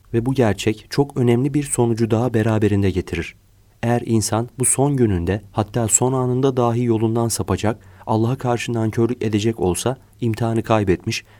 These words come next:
ve tüm dünya hayatını boşa harcamış olabilir. Bu son andan önceki hayatını Allah'ın rızasına uygun olarak geçirmişse bile, son andaki bir isyankarlığı tüm emeklerini boşa çıkarabilir. Bu, her Müslümanın dikkate alması gereken bir tehlikedir.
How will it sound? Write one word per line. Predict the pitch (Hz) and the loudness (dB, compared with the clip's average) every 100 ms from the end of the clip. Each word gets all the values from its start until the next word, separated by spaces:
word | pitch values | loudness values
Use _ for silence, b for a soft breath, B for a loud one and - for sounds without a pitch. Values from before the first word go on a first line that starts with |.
| b | b
ve | 120 | 0
tüm | - 143 127 | 2 -2 0
dünya | 120 127 135 | 0 2 2
hayatını | 123 123 113 123 123 | 0 0 -2 -4 -2
boşa | 110 - 120 | -2 -2 -4
harcamış | 101 104 95 - | -2 -2 -4 -4
olabilir. | 98 90 80 - - - _ - _ - _ _ - | -2 -2 -2 -8 -10 -20 _ -20 _ -20 _ _ -8
Bu | 131 | -4
son | - 135 | 0 0
andan | 143 131 120 123 - | 2 0 0 -2 -2
önceki | 113 117 110 139 | 0 2 0 -2
hayatını | 127 120 - 110 120 - | 0 -2 0 -2 -2 -4
Allah'ın | 110 113 131 | 0 2 2
rızasına | 127 117 120 113 127 123 | 2 2 0 0 -2 0
uygun | 117 110 127 | 0 2 2
olarak | 127 120 113 | 2 0 0
geçirmişse | 104 98 113 123 - 98 92 | -2 -2 -2 0 -2 -2 0
bile, | 95 107 - | -2 -4 -6
son | - 139 | 0 0
andaki | 135 127 120 123 | 0 0 0 0
bir | 123 | -2
isyankarlığı | - - 120 113 107 110 98 98 101 | -2 -2 0 -2 0 0 0 -2 -2
tüm | - 139 | 0 0
emeklerini | 113 110 104 107 110 117 | 2 2 2 -2 0 0
boşa | 110 - 104 | 0 0 -4
çıkarabilir. | - 95 90 90 85 107 - - _ _ - | -6 -4 -4 -4 -8 -8 -16 -20 _ _ -10
Bu, | 101 127 - | -2 -2 -2
her | 135 147 | -2 0
Müslümanın | 143 - 123 120 120 117 | 0 -2 -2 0 0 -2
dikkate | - 113 139 | -2 -2 0
alması | 131 117 - | 0 -2 -2
gereken | 117 113 104 113 107 | -2 0 0 -2 -2
bir | 95 | -2
tehlikedir. | - 87 78 87 87 82 | -2 -4 -4 -4 -4 -4